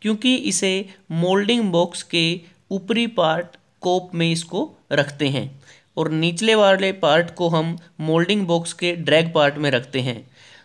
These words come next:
दोनों पैटर्न के पार्ट्स की अलाइनमेंट करने के लिए कोप पर डोवल पिन की अरेंजमेंट की जाती है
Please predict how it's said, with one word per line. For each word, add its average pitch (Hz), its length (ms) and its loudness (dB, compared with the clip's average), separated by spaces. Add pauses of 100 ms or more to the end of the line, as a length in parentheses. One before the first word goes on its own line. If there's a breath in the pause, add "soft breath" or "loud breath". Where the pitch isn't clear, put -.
(120)
दोनों 220 540 2 (580)
पैटर्न 185 380 2
के 208 160 2
पार्ट्स 170 460 2
की 185 240 -2
अलाइनमेंट 180 600 0
करने 165 360 0
के 170 160 0
लिए 165 400 -2 (420 soft breath)
कोप 202 460 0 (240)
पर 190 400 0
डोवल 165 420 2
पिन 180 260 -4
की 185 220 -4
अरेंजमेंट 165 540 0
की 196 160 2
जाती 180 360 2
है 190 300 2